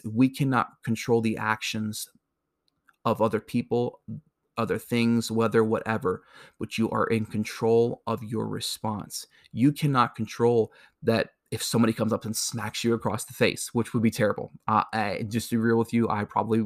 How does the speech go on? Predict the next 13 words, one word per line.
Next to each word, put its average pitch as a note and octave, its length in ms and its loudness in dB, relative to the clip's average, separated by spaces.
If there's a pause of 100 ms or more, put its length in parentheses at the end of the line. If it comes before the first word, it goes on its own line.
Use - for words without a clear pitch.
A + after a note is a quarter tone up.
(160)
<laughs> - 180 -14
would B2 140 6
not A#2 200 4
be A2+ 100 2
happy, A2+ 360 2 (420)
but A#2+ 240 4
I A#2+ 140 4
am C#3+ 120 2
in C#3 80 0
control B2 420 -2
of A#2+ 120 -2
my A2+ 160 0
response A2 800 -6